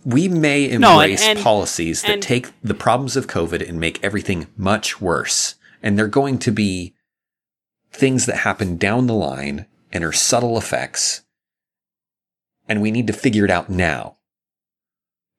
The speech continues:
Speaker 1: And this, this political back and forth is just not that important. <laughs> You know, it's just not, just doesn't matter that much. What, what were you gonna say? I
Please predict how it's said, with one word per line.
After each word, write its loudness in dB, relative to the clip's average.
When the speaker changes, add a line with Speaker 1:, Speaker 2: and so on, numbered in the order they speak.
Speaker 1:
And 4
this, 0
this 0
political 0
back -2
and -6
forth -4
is -10
just -6
not -6
that -4
important. -2
<laughs> -8
You -2
know, 4
it's 0
just 2
not, -4
just 0
doesn't 4
matter 6
that 0
much. -8
What, 4
what 0
were 4
you 6
gonna 0
say? 0
I -8